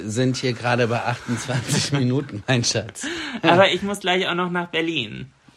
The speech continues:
Speaker 1: Hm, ich weiß. Also Glück gehabt mit dem Podcast überhaupt, dass es diese Woche einen gibt, ne? Hätten wir nämlich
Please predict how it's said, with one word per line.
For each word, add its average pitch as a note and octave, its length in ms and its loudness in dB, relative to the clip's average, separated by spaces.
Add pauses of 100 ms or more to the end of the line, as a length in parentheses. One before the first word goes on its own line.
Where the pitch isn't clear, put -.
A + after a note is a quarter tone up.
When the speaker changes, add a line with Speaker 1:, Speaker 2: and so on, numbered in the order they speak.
(100)
Speaker 1:
Hm, E2 440 -6 (160)
ich - 180 -10
weiß. B2+ 520 -8 (1600)
Also A#2 300 0
Glück D#3+ 240 -4
gehabt A#2 400 -6
mit G#2+ 180 -4
dem G2 100 -6
Podcast G2 520 -10
überhaupt, G#2 440 -6
dass G#2+ 200 -6
es G2 220 -12
diese G2 300 -6
Woche G2+ 240 -2
einen G2+ 240 -2
gibt, C#3 340 -6
ne? A#2+ 200 2
Hätten D3 340 -2
wir B2+ 80 0
nämlich B2 380 -2